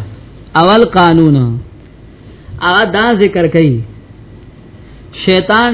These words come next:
ډیر لوی په الف لام ده، هغه انسان ته وسوسه اچي. اول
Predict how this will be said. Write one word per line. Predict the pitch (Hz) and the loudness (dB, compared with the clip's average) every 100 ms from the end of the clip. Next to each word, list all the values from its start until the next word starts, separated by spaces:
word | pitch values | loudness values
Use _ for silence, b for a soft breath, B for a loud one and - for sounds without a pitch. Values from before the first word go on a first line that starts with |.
| 196 | 0
ډیر | 202 214 | 2 2
لوی | 185 190 226 214 190 202 - - - - - - - - - - | 2 4 4 4 2 0 -4 -20 -20 -20 -20 -20 -20 -20 -10 -6
په | 160 | 0
الف | 185 185 - 180 | 2 2 2 0
لام | 202 226 180 160 | 2 2 2 2
ده، | 165 165 185 - - - - - | 4 2 -2 -14 -12 -12 -14 -8
هغه | 160 185 214 202 | -2 0 0 -2
انسان | 190 143 190 202 180 | -4 -2 0 0 0
ته | 160 160 160 - - - - - - - - - - - - | 2 0 -2 -10 -20 -20 -18 -16 -18 -20 -20 -20 -20 -20 -8
وسوسه | 156 185 180 190 190 165 233 247 202 | -2 0 -2 -2 -2 2 2 2 0
اچي. | 156 180 196 214 - - - - - - - - - - - - - - - - 180 | -2 2 2 0 -4 -20 -20 -20 -20 -20 -20 -20 -20 -20 -20 -20 -20 -20 -14 -6 -2
اول | 220 | 0